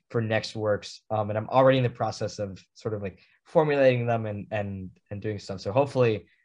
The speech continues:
hopefully Hurricane, My Story of Resilience is the first of, of, if not another, many other books.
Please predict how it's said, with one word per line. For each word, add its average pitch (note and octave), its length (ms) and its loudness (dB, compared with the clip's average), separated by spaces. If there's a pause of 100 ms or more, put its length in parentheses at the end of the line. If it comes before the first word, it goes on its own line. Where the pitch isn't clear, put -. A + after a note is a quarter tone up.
(140)
hopefully B2+ 640 2
Hurricane, C3+ 400 0
My B2 100 4
Story B2+ 220 4
of A#2 60 0
Resilience A#2+ 460 0
is - 120 -16 (100)
the B2 80 0
first C3+ 320 2
of, A2 160 0 (760)
of, G#2+ 160 -6 (320)
if B2 200 0
not C3+ 280 4 (100)
another, F3 540 4 (140)
many C#3 320 2
other A#2 180 2
books. G2 380 -10